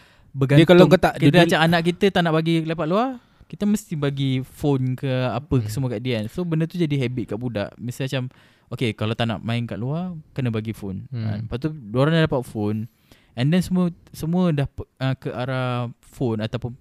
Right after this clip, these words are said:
Speaker 1: ke arah
Speaker 2: Teknologi.
Speaker 1: teknologi ni semua kan. Lepas tu mula lah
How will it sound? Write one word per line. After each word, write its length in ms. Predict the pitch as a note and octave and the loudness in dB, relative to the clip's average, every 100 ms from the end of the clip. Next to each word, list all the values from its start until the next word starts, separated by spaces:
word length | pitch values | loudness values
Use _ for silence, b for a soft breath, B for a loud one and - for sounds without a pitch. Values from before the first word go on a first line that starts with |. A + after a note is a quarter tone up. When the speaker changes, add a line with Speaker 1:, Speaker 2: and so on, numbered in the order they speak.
| - | -20
Speaker 1:
ke 140 | - | -12
arah 140 | F#2 A2+ | -8 -2
Speaker 2:
Teknologi. 280 | A#2+ B2 B2 | 4 4 6
Speaker 1:
teknologi 300 | B2 A#2 A2+ | 4 4 4
ni 120 | A#2+ | 2
semua 240 | A#2 C#3+ D#3 | -2 -2 0
kan. 120 | A2+ b b b b b | -2 b b b b b
Lepas 160 | - C#3 | -10 -6
tu 100 | G3 | 0
mula 300 | F#3+ A3 A#2 | 4 4 4
lah 260 | G2+ G#2 | 0 -2